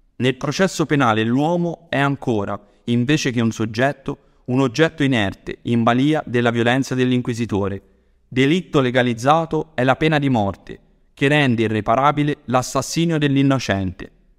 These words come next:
Ma tutto il processo penale, anche se non conduce al supplizio,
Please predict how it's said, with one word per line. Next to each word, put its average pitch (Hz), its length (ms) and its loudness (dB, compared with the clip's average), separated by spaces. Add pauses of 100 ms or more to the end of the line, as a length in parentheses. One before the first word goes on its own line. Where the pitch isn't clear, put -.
(300)
Ma 127 200 0
tutto - 560 -6
il 107 140 -4
processo 139 500 -2
penale, 151 500 -2 (420)
anche 165 360 2
se 127 160 -4
non 120 220 0
conduce 131 460 0
al 110 120 -2
supplizio, 123 640 -6